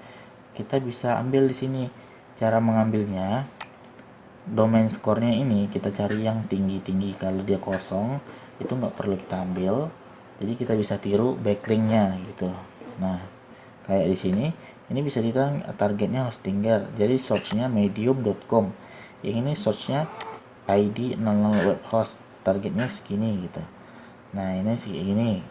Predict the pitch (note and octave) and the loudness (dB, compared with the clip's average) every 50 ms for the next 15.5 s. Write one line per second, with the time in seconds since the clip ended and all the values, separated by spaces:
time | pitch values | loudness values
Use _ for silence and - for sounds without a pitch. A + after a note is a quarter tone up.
0 | - - - F#2+ G2+ G2+ G2 G2 G2 G2 G2 G2+ G2 G2 G2 - - - - G2+ | -10 -6 -2 0 2 4 4 4 2 2 2 2 2 2 0 0 -2 -4 -4 -2
1 | G2 G2 - - - G#2 G2 F#2 - - - - - - - - - - - - | -2 -4 -4 -2 0 0 0 0 -2 -8 -20 -20 -20 -20 -20 -20 -20 -20 -20 -20
2 | - - - - - G#2 G2 - - G2+ G2+ G2 F#2+ - - F#2+ G2 G#2+ B2+ C#3 | -20 -18 -10 -4 -2 -2 0 2 2 2 4 4 2 2 2 2 0 0 0 0
3 | C#3+ - A#2 G#2 G#2 A#2 A#2 - G#2+ G#2 G2+ G#2 G#2 G2+ - A#2+ B2 B2 A2 G2+ | -2 -2 0 0 0 0 0 0 2 4 4 4 4 2 2 -2 -2 0 0 0
4 | G2 G2+ G2+ G2+ G2+ G2+ A#2+ A#2 G#2 G2+ G2+ G#2 A2 - - - - F#2+ F#2+ F#2+ | 0 0 0 0 0 0 0 0 2 2 0 0 -4 -8 -10 -6 -4 -2 -2 -2
5 | F#2+ F#2 F#2 F2+ F2+ F2+ F2+ G2+ G#2 - - - - - - - - - - - | -2 -2 -2 -2 -2 -2 -4 -6 -10 -18 -20 -20 -20 -20 -20 -20 -20 -20 -20 -20
6 | - - - - - - - - - - - - - - - - - - - - | -20 -20 -20 -20 -20 -20 -20 -20 -20 -20 -20 -20 -20 -20 -20 -20 -20 -20 -20 -20
7 | - - - - - - - G2 G2 F#2+ F#2+ F#2+ F#2+ F#2 F#2+ F#2 F#2 - - - | -20 -20 -20 -20 -12 -6 -2 0 0 2 2 0 0 0 -2 -4 -6 -8 -8 -4
8 | F#2+ F#2 F2+ F#2 G2 G2+ G2+ G#2+ G#2+ A2 A2+ A#2 A2+ - - - - - - - | -4 -2 -2 -2 -2 -2 0 0 0 0 -2 -2 -6 -10 -16 -20 -20 -20 -20 -20
9 | - - - - - - F#2+ F#2 E2+ D#2+ E2+ G2 G2 F#2 F2+ C2+ F2 G2 G2+ G#2+ | -20 -20 -12 -6 -4 -4 -2 -2 -2 -2 0 0 0 -2 -2 -2 -2 -2 -2 -4
10 | - - - - - - - - - - - - G2+ F#2+ F#2 - F2+ G2 F#2 - | -8 -14 -20 -20 -20 -20 -20 -20 -20 -12 -4 -2 0 0 0 -2 -2 0 2 2
11 | G#2 G#2 G#2+ G2 - - G2+ F#2+ - - G2+ G2 - - G2+ F#2 - - - G2+ | 2 2 2 0 0 -2 -4 -2 0 0 0 0 0 0 -2 -2 -2 -2 -2 0
12 | F#2+ F#2+ F#2+ F#2+ F#2 G2 G#2+ - - - - - - - - - - - - - | 0 0 -2 -2 -6 -8 -10 -14 -20 -20 -20 -20 -20 -20 -20 -20 -20 -20 -18 -16
13 | - - - - - - - - - - - - - A2 G#2+ G#2 G2+ G2+ - G#2 | -16 -16 -16 -18 -20 -20 -20 -20 -20 -20 -16 -8 -2 0 2 4 4 4 4 2
14 | G#2 G#2 A2 A#2+ C3 C3+ C#3 C#3 C3 A#2+ F#2+ G#2 G#2+ G#2 - - - - A2+ - | 4 4 2 2 0 0 0 0 0 0 2 0 0 0 -2 -2 -2 -2 -4 -4
15 | - - - C3+ - - G#2+ G#2 G#2 G#2 | -6 -6 -6 -6 -4 -2 0 0 0 0